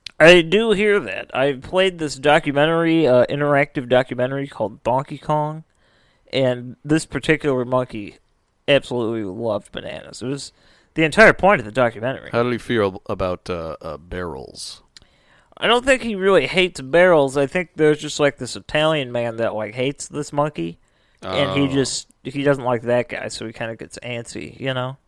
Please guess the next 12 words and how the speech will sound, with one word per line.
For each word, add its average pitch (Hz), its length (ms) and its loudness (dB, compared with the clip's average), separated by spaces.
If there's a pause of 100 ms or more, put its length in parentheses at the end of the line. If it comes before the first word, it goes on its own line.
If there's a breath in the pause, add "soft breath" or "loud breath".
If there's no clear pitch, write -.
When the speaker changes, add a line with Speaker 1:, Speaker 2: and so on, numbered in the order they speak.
(100)
Speaker 2:
Is 98 180 -12
Jim 160 300 -4
Jones 123 520 0
and 101 300 -6
Mister 101 260 -10
Muggs, 95 460 -6
uh, 85 160 -10
is 90 200 -14
that 110 180 -8
just - 280 -10 (360)
Mario 104 600 -6
and, 82 240 -12